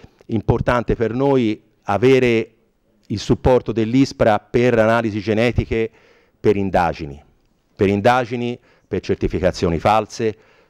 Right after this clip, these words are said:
anche per gli allegati B su-, che sono stati commercializzati e vengono inanellati, eh, presumendo la, eh, eh, l-,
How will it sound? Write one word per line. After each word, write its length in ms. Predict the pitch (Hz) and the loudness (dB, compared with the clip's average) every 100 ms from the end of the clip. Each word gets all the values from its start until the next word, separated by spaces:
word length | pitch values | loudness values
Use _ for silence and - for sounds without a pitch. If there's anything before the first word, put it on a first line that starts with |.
| _ _ | _ _
anche 340 | - 113 113 107 | -6 -4 -2 -2
per 120 | 104 | 0
gli 80 | 101 | 2
allegati 440 | 98 90 95 98 | 2 2 0 -2
B 300 | 90 104 117 - _ _ _ - | -2 -2 -2 -10 _ _ _ -20
su-, 220 | - 123 - 101 85 | -10 -10 -4 -4 0
che 340 | 98 95 95 | 2 2 2
sono 180 | - 101 | -2 -4
stati 260 | - 98 92 | 0 -2 0
commercializzati 880 | 95 92 - 90 80 101 98 95 | 0 0 0 0 0 0 0 -2
e 60 | 92 | -6
vengono 380 | 87 101 98 95 | -4 -6 -4 -4
inanellati, 760 | 95 92 92 101 101 92 95 - - - - | -4 -4 0 2 0 0 -6 -8 -16 -20 -20
eh, 580 | - 92 92 92 90 90 | -4 0 2 4 2 0
presumendo 640 | - 107 107 104 107 107 101 | 0 0 2 2 2 2 0
la, 220 | 101 101 | 2 2
eh, 120 | 101 | 0
eh, 400 | 98 95 98 98 | -2 0 0 -2
l-, 100 | - | -2